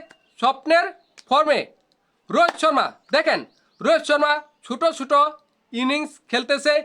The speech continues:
কম বলে বেশি রান করতেছে, দলকে অনেকটা এগিয়ে নিয়ে যাচ্ছে রোহিত শর্মা। এবং বিরাট কোহলি, কিং কোহলি, তিনি ভালো ফর্মে নেই, কিন্তু তিনি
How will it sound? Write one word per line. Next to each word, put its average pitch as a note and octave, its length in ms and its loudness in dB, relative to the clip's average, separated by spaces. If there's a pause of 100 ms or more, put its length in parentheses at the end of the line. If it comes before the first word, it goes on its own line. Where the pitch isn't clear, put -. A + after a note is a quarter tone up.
(420)
কম E4 200 2 (100)
বলে D#4+ 260 2 (480)
বেশি C4 320 -2
রান B3+ 200 0 (380)
করতেছে, C#4 400 -2 (880)
দলকে C4+ 340 0 (280)
অনেকটা C4+ 360 0 (300)
এগিয়ে D4+ 260 -2
নিয়ে D#4 160 4 (380)
যাচ্ছে C4 300 0 (480)
রোহিত D4 340 2 (220)
শর্মা। C4+ 300 2 (640)
এবং C#4+ 300 2 (420)
বিরাট D4 280 0
কোহলি, C#4+ 240 0 (160)
কিং D#4 140 0 (100)
কোহলি, D4 260 0 (200)
তিনি E4 180 0 (640)
ভালো B3 240 4 (300)
ফর্মে C#4 280 2
নেই, A#3 180 0 (180)
কিন্তু F4 280 0 (480)
তিনি D#4 200 0